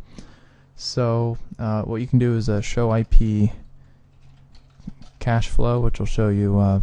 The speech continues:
you know, the cache data that's sent and received. Uh, you can do, uh, I P show I P flow interface, which will tell you what interfaces are set up,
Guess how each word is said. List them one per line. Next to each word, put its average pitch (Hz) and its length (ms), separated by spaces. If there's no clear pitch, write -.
you 113 80
know, 101 80
the 101 80
cache 107 280
data 104 220
that's - 420
sent - 240
and - 80
received. 120 560
Uh, 101 320
you 110 200
can 104 280
do, 101 720
uh, 101 240
I 107 120
P 104 540
show 107 800
I 110 160
P 107 340
flow 104 640
interface, 165 880
which - 120
will 101 80
tell 107 120
you 104 120
what 101 140
interfaces 123 720
are 110 220
set 120 240
up, 175 160